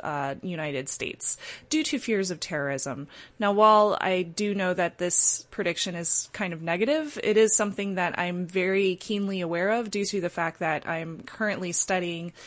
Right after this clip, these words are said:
uh, privacy and security regulations for my own podcast. So it's something that I've seen as a growing concern in the last half of twenty sixteen and something that will continue to be a concern in twenty seventeen.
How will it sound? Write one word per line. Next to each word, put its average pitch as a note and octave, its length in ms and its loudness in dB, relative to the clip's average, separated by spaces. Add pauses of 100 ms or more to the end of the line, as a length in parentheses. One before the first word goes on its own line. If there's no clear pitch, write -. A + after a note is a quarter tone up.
(260)
uh, E3 120 -2
privacy F#3+ 480 0
and F3+ 120 -6
security B3+ 440 -2
regulations E3+ 720 -4
for F3 260 -4
my E3+ 200 -4
own G3+ 140 -2
podcast. - 680 -6 (240)
So - 180 2
it's C4+ 160 2
something E4 340 2
that A#3 240 2
I've F#3+ 220 2
seen A3 560 2 (720)
as G3 240 2
a G3 60 0
growing F#3+ 360 0
concern G3 800 -2 (320)
in A3 280 0
the G3+ 240 2
last F#3+ 400 0
half F#3 260 2
of F3+ 300 -6 (180)
twenty F#3+ 320 -4
sixteen G#3 460 0
and A#3 120 0
something C4 280 0
that A#3 180 4
will G3 140 0
continue F#3 440 -6
to F3 60 -4
be E3+ 180 -4
a D#3+ 60 -4
concern D3+ 380 -8
in D3 100 -8
twenty D3 240 -10
seventeen. C#3+ 560 -8